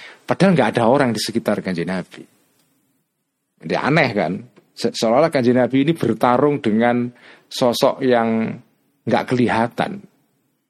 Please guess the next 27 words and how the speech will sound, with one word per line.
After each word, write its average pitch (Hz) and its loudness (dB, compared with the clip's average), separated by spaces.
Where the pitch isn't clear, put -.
Fakultu, 214 0
maka 170 2
berkata 143 -2
aku 165 -4
laha 151 2
kepada, 143 0
eh, 151 2
fakultu, 202 2
maka 170 4
berkata 139 2
aku, 104 -4
bertanya 107 0
aku 117 -2
Abu 82 -4
Bakar, 73 -12
"Ya 165 0
Rasulullah, 135 -2
wahai 95 -2
Rasulullah, 76 -12
maladzi 156 2
tadfa'u 120 -2
an 110 -2
nafsika? - -8
Ma, 147 0
apakah 117 -4
alladzi, 110 0
sesuatu? - -8